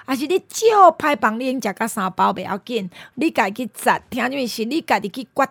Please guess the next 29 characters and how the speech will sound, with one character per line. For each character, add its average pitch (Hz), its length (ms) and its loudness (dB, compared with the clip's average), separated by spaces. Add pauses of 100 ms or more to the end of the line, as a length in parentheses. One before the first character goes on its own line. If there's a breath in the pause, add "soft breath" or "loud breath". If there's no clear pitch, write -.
定 190 200 0
的 196 140 -6
吼。 208 240 2 (460 loud breath)
不 214 140 2
过 - 200 4
你 349 120 2
若 302 200 2
拄 359 240 2
头 277 180 0
啊 320 80 4
食 233 140 -2
咱 214 240 -2
的 254 120 -6
好 202 220 -6
菌 247 200 -4
多， 254 120 2
一 233 160 -8
天 302 260 0
加 247 140 -2
甲 226 180 -2
放 277 160 0
一 208 140 -10
摆 233 180 -2
两 214 180 -6
摆 214 140 -2
拢 233 180 -2
正 220 220 -2
常 - 260 -8
的。 190 220 -8